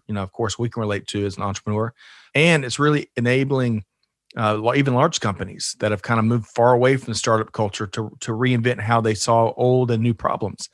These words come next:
Now, I, I'd love to pick your brain on this because my hunch, my assumption is when it comes to national security, all those great trends we're seeing with technology for all, you know, on, in the, in the kind of the private sector or, or the, uh, civilian sector,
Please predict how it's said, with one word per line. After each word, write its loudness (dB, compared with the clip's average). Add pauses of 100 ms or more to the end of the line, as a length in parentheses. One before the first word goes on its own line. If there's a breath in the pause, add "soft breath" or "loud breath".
(460 soft breath)
Now, -4
I, -4
I'd 2
love 6
to -2
pick 2
your 0
brain 4
on 2
this 0
because -2 (240)
my 0
hunch, 0
my -2
assumption -4 (240)
is -4
when -4
it -12
comes 0
to -2
national 0
security, 0 (400 loud breath)
all 6
those 4
great 0
trends 0
we're -2
seeing -2
with -4 (100)
technology 0
for -4
all, 2 (320 soft breath)
you -12
know, -6
on, -4
in 0
the, 0
in -4
the -4
kind -4
of -2
the -4
private 0
sector -2
or, -4
or -6
the, -4
uh, -6
civilian 2
sector, -4